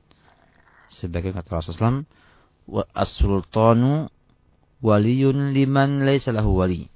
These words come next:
Sultan itu, penguasa itu adalah wali bagi orang yang tidak punya wali.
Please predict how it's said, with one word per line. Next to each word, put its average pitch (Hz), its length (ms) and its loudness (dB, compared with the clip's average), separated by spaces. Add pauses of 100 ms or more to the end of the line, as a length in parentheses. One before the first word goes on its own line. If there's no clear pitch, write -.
(1120)
Sultan 113 640 0
itu, 98 240 -6 (1040)
penguasa 110 680 0
itu 104 440 -6 (880)
adalah 113 480 4
wali 123 640 2
bagi 104 480 -2
orang 131 320 -4
yang 110 160 -6
tidak 113 400 -12
punya 113 240 -8
wali. 92 320 -12